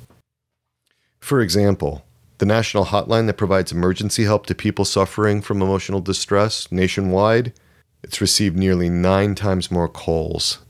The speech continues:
this year than it did last year at this time. Nine times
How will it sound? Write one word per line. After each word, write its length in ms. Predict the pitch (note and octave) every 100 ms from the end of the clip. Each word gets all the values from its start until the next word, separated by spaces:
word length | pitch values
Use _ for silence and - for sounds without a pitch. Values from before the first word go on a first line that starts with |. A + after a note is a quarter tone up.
| -
this 380 | D#2+ C3 -
year 360 | F2 E2 D2+ D2+ -
than 100 | F2
it 120 | E2
did 180 | - E2
last 480 | D#2+ E2 E2 - -
year 180 | D2+ C#2+
at 180 | D2 -
this 180 | -
time. 380 | - D2 - - - _ _ -
Nine 480 | E2+ F#2 A2 A#2+ A#2
times 600 | - G#2 G2+ G2+ F#2 -